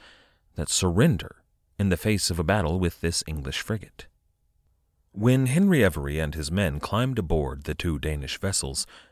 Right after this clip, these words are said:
they found that a windfall awaited them.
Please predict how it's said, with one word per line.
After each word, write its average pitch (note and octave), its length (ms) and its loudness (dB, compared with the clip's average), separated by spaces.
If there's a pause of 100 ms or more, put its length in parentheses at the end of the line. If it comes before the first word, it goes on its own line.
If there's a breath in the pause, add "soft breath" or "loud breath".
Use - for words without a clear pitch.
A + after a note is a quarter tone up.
(160 loud breath)
they F2+ 140 0
found B2+ 440 -2
that F2 180 0
a - 360 -6
windfall D#2 680 2
awaited D2 380 -4
them. - 220 -14